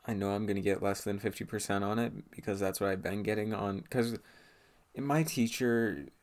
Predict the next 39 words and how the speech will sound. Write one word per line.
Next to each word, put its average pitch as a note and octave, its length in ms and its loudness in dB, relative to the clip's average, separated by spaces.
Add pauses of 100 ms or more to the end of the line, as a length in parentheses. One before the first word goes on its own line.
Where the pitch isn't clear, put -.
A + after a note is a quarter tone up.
uh, G2 280 2
she A#2+ 200 0
basically, A#2+ 680 2 (320)
um, F#2+ 360 -4 (160)
has A2 220 -2
us G#2+ 160 -2 (260)
do A2 180 2
the G#2 100 0
test - 640 -4 (160)
beforehand, A#2 720 -2
or A2 240 2 (420)
we've D#3 220 4
been C#3+ 160 4
doing G#2+ 240 4
the F#2 60 -4
tests - 520 -6 (800)
since, - 480 0
like, F#2+ 360 0
the G#2+ 80 0
beginning G2+ 360 0
of F2 120 -2
the E2+ 80 -2
year, D2 260 -2
right? G2 320 0
When G#2+ 240 -2
we G2+ 140 0
first G#2+ 280 0
learned G2+ 200 -2
how G2 100 4
to G2 140 0
do G2 160 2
M G#2+ 180 0
C A2+ 180 -2
Qs, A2 460 0
D G2+ 160 -2
B G2+ 140 -2
Qs, G2 600 0
which - 200 -4
are, F#2+ 260 0